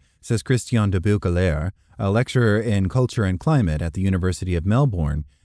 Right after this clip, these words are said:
and the author of Trade Winds, a book about the shipping industry's climate impact. The target is up for revision in July, and de Bucalaire says lower emission fuels,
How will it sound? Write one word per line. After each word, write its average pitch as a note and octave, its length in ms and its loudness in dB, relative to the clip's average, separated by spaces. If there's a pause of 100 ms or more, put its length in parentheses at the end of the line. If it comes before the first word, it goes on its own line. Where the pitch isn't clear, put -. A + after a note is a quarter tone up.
and G#2+ 160 2
the A2 80 4
author B2 320 2
of - 100 -4
Trade D3+ 320 2
Winds, C#2+ 400 -4 (260)
a G2 80 -2
book C3+ 200 2
about G2+ 240 2
the G2 80 0
shipping G#2 340 0
industry's F2 420 0
climate F#2+ 360 0
impact. D2 560 -4 (720)
The C3 80 0
target E3+ 300 2
is B2 120 4
up A2 140 2
for A#2+ 100 4
revision G#2 480 4
in G#2 200 4
July, G2 420 4
and G2+ 320 0
de G#2 60 0
Bucalaire A2+ 580 2
says F#2 240 0
lower B2+ 280 4
emission B2+ 360 4
fuels, D#2+ 520 -2